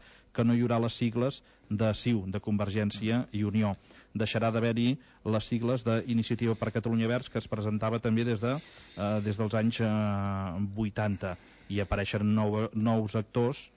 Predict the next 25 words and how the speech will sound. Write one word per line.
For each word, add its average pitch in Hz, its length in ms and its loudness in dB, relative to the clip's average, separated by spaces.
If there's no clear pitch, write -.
o 92 120 -4
nous 123 360 4
noms, 123 480 0
com 98 220 -2
la 95 80 -4
candidatura 98 560 -6
de 98 80 -4
Progrés, 113 520 -4
com, 101 240 2
eh, 101 160 0
Junts 101 320 -2
per 101 180 -4
Catalunya, 110 600 -2
com 101 240 0
En 98 80 -2
Comú 101 340 -2
l'Escala, 110 560 -2
com 107 440 0
Gent 104 300 0
de 98 80 -2
l'Escala, 107 560 0
com 113 200 2
Alternativa 104 640 0
per 101 200 -2
l'Escala, 110 560 0